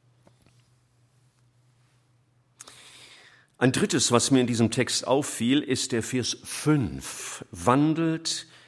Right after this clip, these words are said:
in Weisheit gegenüber denen, die außerhalb der Gemeinde sind, und kauft die Zeit aus.“ Ich habe das mal so benannt, Mission wird gefördert durch unser Vorbild.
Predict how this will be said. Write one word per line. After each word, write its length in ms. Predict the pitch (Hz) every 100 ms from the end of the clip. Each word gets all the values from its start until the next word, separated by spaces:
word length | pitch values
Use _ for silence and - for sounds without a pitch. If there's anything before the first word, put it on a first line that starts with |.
| _ _
in 240 | 127 120 -
Weisheit 1040 | 90 107 127 147 - 139 139 135 135 - - -
gegenüber 580 | 120 113 - 110 107
denen, 580 | 101 107 113 123 131 131 127 _ _ _ _ _ _ _ _ -
die 220 | 117 -
außerhalb 640 | 127 156 156 110 98 90 87
der 140 | 95
Gemeinde 480 | 90 92 92 98 95
sind, 500 | 87 104 123 131 - _ _ _ _ _
und 200 | 104 98
kauft 640 | - 104 113 117 - -
die 80 | 101
Zeit 540 | - - 92 90 90 -
aus.“ 380 | - 78 69 -
Ich 140 | - 104
habe 100 | -
das 260 | 107 - - - -
mal 120 | 104
so 200 | 92 110
benannt, 400 | 107 101 98 -
Mission 480 | 104 92 - 113 110
wird 160 | 101
gefördert 600 | - - 104 101 101 92
durch 400 | 101 95 90 - - - - _ -
unser 520 | 104 92 90 90 90 - _ _ _
Vorbild. 1120 | - - - 139 120 - 85 67 65 - -